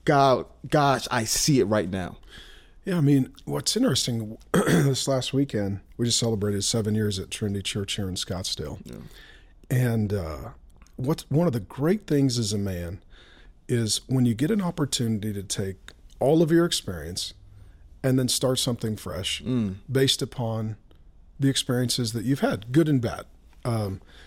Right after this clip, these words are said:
Speaker 2: you know, every guy who's been married twenty years is like, "Man, if I could go back and reset some stuff,
Speaker 1: <laughs>
Speaker 2: I would." Every
Speaker 1: Yeah.
Speaker 2: dad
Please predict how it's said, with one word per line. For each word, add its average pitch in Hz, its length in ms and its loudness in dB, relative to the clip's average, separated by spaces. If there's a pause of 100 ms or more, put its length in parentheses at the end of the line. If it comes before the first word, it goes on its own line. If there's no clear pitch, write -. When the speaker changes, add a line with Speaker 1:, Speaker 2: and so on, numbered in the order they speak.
(140)
Speaker 2:
you 113 100 -2
know, - 100 -6
every 143 240 6
guy 131 240 4
who's 127 200 2
been 127 180 4
married 127 260 6
twenty 127 280 2
years 131 260 6
is 107 100 -2
like, 101 180 -4 (260)
"Man, 139 240 4
if 113 120 0
I 151 120 4
could 143 120 2
go 139 120 6
back 139 280 4
and 123 140 0
reset 139 400 4
some 131 160 2
stuff, 131 300 2
Speaker 1:
<laughs> 160 140 6
Speaker 2:
I 147 260 6
would." 131 280 6
Every 151 300 6
Speaker 1:
Yeah. 151 60 4 (160)
Speaker 2:
dad 131 400 4